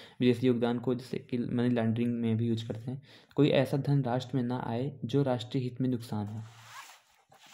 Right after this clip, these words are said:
उसके बाद एफ़सीए एक्ट दो हज़ार दस संशोधन हुआ,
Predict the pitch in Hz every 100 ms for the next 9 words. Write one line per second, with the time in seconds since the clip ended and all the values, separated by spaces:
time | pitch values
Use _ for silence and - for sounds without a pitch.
0 | - 110 135 127 131 - - 113 - 131
1 | 139 135 - - - 131 127 - 127 131
2 | 117 131 - - 120 123 120 117 120 -